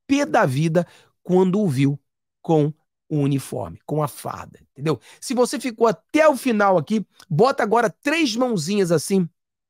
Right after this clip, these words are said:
orando, sinal de oração aí, pra que você tenha um dia maravilhoso, coisas boas aconteçam na tua vida. Se você não tá ainda no nosso grupo de WhatsApp, entra no grupo do WhatsApp, dá essa força pra gente lá,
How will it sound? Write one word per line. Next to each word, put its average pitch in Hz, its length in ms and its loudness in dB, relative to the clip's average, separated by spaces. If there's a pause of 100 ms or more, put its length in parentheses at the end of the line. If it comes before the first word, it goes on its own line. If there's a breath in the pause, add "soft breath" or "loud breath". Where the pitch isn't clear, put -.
(420)
orando, 175 360 4
sinal 196 260 0
de 180 100 0
oração 165 440 0
aí, 180 180 2 (340 soft breath)
pra 202 120 -4
que 208 100 -8
você 196 240 -2
tenha 175 200 -2
um 170 40 2
dia 156 200 0
maravilhoso, 170 600 2
coisas 170 360 -2
boas 160 360 2
aconteçam 151 540 -2
na 143 80 0
tua 147 180 0
vida. 123 280 -4 (240 loud breath)
Se - 140 -6
você 170 220 -2
não 196 160 -2
tá 190 120 -2
ainda 175 200 -2
no 151 100 -2
nosso 151 260 -4
grupo 143 240 -4
de 139 80 -6
WhatsApp, 160 560 -2 (100)
entra 262 300 0
no 196 120 0
grupo 175 180 2
do 180 100 0
WhatsApp, 156 500 0
dá 165 100 0
essa 190 200 -2
força 175 260 -4
pra 147 160 0
gente 143 240 -2
lá, 160 180 2